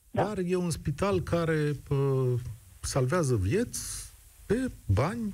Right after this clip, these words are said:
Speaker 2: relativ mulți pentru țara asta.
Speaker 1: Mulți. Da,
Speaker 2: Da.
Speaker 1: este adevărat. Dar nu acolo vreau să ajung. Uh, discuția era de faptul că pacienții sunt legați, cel, uh,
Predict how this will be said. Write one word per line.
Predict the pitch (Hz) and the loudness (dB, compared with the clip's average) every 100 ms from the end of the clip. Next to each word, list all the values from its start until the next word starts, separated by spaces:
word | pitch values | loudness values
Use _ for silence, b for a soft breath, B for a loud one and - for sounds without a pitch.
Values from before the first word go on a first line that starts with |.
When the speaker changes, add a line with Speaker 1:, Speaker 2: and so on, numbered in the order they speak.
| - - | -8 -4
Speaker 2:
relativ | 160 151 131 196 156 | 0 0 0 -2 0
mulți | 147 151 190 - - | 0 0 0 -4 -2
pentru | 160 156 | -2 -2
țara | 147 160 143 | -2 0 2
asta. | 127 | 2
Speaker 1:
Mulți. | 214 147 - - - - - | 2 0 -6 -14 -20 -20 -6
Da, | 202 196 - | -2 -2 -2
Speaker 2:
Da. | 110 | -4
Speaker 1:
este | 220 226 240 | -2 0 0
adevărat. | 220 233 233 196 - B B B B | 0 0 0 -2 -8 B B B B
Dar | 214 262 | -2 0
nu | 254 285 277 | 0 0 0
acolo | 262 - 262 233 | 0 0 2 2
vreau | 220 233 226 | 2 0 2
să | |
ajung. | 214 214 196 180 - - B B B B B | 2 2 0 -2 -8 -14 B B B B B
Uh, | - 208 208 202 180 196 180 - - - - - - - | 0 2 4 2 0 -2 -6 -8 -14 -18 -18 -20 -20 -4
discuția | 208 220 - 233 220 | -2 0 -2 0 2
era | 214 208 226 226 214 | 2 2 0 0 0
de | 196 196 | 0 0
faptul | 220 220 214 | 0 -2 -4
că | 190 | -4
pacienții | 202 196 - 214 - 185 | -2 -2 0 0 0 -2
sunt | 196 185 | -2 -4
legați, | 175 165 196 214 208 - 185 185 202 208 | -2 0 2 0 -2 -6 -4 -2 -2 -4
cel, | - 196 185 180 | -4 -2 -2 -2
uh, | 196 196 226 226 214 | -2 -2 -2 -2 -4